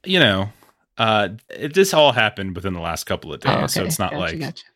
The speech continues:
Speaker 1: yeah, it's not like it's been sitting out for weeks, Josh. It's not like it's like, you know, there's salmonella everywhere or something like that. Uh, okay, so that happened. Um, Hubert, I think, is on the verge of just turning into something. I don't know what. The, how, how are you doing with chaos ranks, Hubert?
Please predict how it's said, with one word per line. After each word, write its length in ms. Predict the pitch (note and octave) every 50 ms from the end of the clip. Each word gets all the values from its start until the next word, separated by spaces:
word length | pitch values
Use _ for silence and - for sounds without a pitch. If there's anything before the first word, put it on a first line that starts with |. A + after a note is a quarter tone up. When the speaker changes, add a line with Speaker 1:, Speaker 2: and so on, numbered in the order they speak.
| _ _ -
Speaker 1:
yeah, 280 | D4+ B3 F2+ D#2+ D2
it's 200 | - G2 A2 -
not 80 | E3 C3
like 140 | F#2 F2+ F2
it's 100 | F2 -
been 100 | - G#2
sitting 360 | - - - C#3+ C3+ C3 C#3
out 180 | C#3 B2+ A#2 -
for 160 | - A2 G#2+
weeks, 300 | A2+ C3+ B2+ A2 - -
Josh. 340 | F#2+ F2 E2+ E2 D#2+ - F#2+
It's 100 | F#2+ A2
not 160 | A2 G#2 G2
like 200 | G2 F2+ F2+ F2
it's 160 | E2+ D#2+ -
like, 140 | F2 E2+ E2+
you 80 | F2 F2
know, 120 | D#2+ D#2+
there's 140 | D#2+ D#2+ -
salmonella 540 | - - G#2+ G#2 F#2 F2 F2+ G#2+ A#2+ A2 F#2
everywhere 440 | E2+ F2 E2 E2 E2 E2 E2 D#2+ D#2+
or 20 |
something 240 | - - - - D2+
like 100 | D#2 - -
that. 220 | E2+ E2 D2+ - _ _ _ _ _ _ _ _ _ -
Uh, 520 | A2+ A2+ A2+ A2+ A2+ A#2 A2+ A2+ A#2 A#2 - -
okay, 360 | E3+ G3 - A2 G#2+ A2+ C#3+
so 180 | C#3+ - - A#2
that 200 | A#2+ A#2 C#3+ D3
happened. 540 | B2+ G2 F#2 F2+ - G#2+ F#2+ G#2+ B2+ B2+ - -
Um, 480 | B2 A#2+ A#2 A#2 A2+ A2 G#2 G2 G2 - _ _ _ _ _ _ _ _
Hubert, 840 | - - - - - - - E3+ G#3+ B3+ B3+ D3+ B2 A2 A2+ A2 - -
I 80 | A2+ -
think, 280 | - - C3+ B2+ -
is 100 | B2+ A#2+
on 140 | B2+ B2+ A#2+
the 80 | A2+ G#2
verge 460 | F2+ G#2 A2 A#2 A#2 B2 A#2+ G#2 -
of 120 | F#2 E2
just 220 | - - - - -
turning 320 | - A#2 A#2 A#2 A#2 A2
into 720 | G#2+ A2 A2 G2+ - - G#2+ G2+ G2 F#2 F2+ F2 F2 E2 - _ _ _ _ _ _ _ -
something. 480 | - - G#2+ G#2+ G#2 - F2+ D#2+ D2+
I 80 | D2 A#2+
don't 100 | D3+ C#3+
know 80 | A2
what. 200 | F#2 G#2 C3 C3+
The, 180 | - G#2 E2+ E2+
how, 220 | - F3 - - -
how 360 | - - - G#3+ C#4 C#4 C4 G#3+
are 160 | G3+ G3+ G3+
you 160 | G3+ G3 F3
doing 320 | D3+ D#3 D3 D3+ C#3 B2+ A2+
with 100 | A2 -
chaos 380 | - A2+ G#2 F#2+ F2 - -
ranks, 220 | F2 F2 E2 E2+ -
Hubert? 380 | F#2 F2+ E2+ F2 E2+ - _